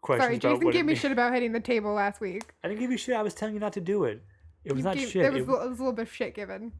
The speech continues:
Speaker 1: Was it shit? Was it a little bit of shit?
Speaker 2: There was a little
Speaker 1: How,
Speaker 2: bit of
Speaker 1: how much
Speaker 2: shit.
Speaker 1: shit would you say there was?
Speaker 2: Just, just a little bit.
Speaker 1: Just a little bit?
Speaker 2: Anyway, go on.
Speaker 1: Did you have any preconceived notions, Kelsey, about Bo Burnham before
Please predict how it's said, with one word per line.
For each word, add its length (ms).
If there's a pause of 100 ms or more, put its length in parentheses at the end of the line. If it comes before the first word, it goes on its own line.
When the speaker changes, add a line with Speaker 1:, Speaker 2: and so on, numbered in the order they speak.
(200)
Speaker 1:
Was 140
it 80
shit? 340
Was 140
it 20
a 40
little 140
bit 140
of 40
shit? 260
Speaker 2:
There 80
was 100
a 20
little 140
Speaker 1:
How, 80
Speaker 2:
bit 80
of 60
Speaker 1:
how 100
much 120
Speaker 2:
shit. 80
Speaker 1:
shit 80
would 100
you 60
say 100
there 140
was? 420
Speaker 2:
Just, 180
just 200
a 80
little 240
bit. 180
Speaker 1:
Just 120
a 20
little 180
bit? 280 (280)
Speaker 2:
Anyway, 360 (240)
go 80
on. 180 (800)
Speaker 1:
Did 160
you 80
have 320
any 340 (260)
preconceived 460
notions, 480
Kelsey, 520
about 540
Bo 140
Burnham 400
before 460